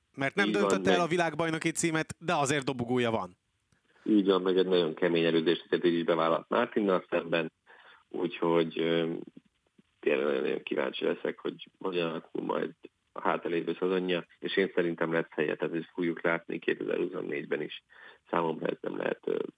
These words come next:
Speaker 2: nem lehet kérdés.
Speaker 1: Van versenyzőnk, akit egészen biztosan tovább látunk a rajtrácson, mint kétezer-huszonnégy, ez Brad Binder,
Speaker 2: A
Speaker 1: aki
Speaker 2: világ
Speaker 1: ismét
Speaker 2: végéig.
Speaker 1: <laughs> Igen, nagyjából. A legjobb K T M-es ismét a dél-afrikai lett.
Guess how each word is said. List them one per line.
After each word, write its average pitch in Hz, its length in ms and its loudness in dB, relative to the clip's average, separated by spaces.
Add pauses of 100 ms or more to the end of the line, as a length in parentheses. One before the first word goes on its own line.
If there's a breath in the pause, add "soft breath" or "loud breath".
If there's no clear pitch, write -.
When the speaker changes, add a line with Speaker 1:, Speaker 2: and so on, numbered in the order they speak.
(240)
Speaker 2:
nem 67 200 -4
lehet 58 220 -2
kérdés. - 600 -4 (1120 soft breath)
Speaker 1:
Van 233 180 -2
versenyzőnk, 185 580 0
akit 175 360 -2 (440)
egészen 156 460 0
biztosan 143 400 -2
tovább 139 340 0
látunk 127 360 -2
a 139 60 0
rajtrácson, 131 600 -2
mint 127 180 -6
kétezer-huszonnégy, 135 880 -2
ez 135 120 0
Brad 143 220 -2
Binder, 143 320 0
Speaker 2:
A 139 40 2
Speaker 1:
aki 92 160 2
Speaker 2:
világ 87 240 4
Speaker 1:
ismét 87 180 4
Speaker 2:
végéig. 85 440 4 (160)
Speaker 1:
<laughs> 180 160 2
Igen, 156 200 0
nagyjából. 147 640 0 (360 loud breath)
A 139 520 0
legjobb 156 280 0
K 123 220 0
T 120 160 -2
M-es 113 140 -4
ismét 120 300 -4
a 117 40 -4
dél-afrikai 110 640 -2
lett. 139 400 -4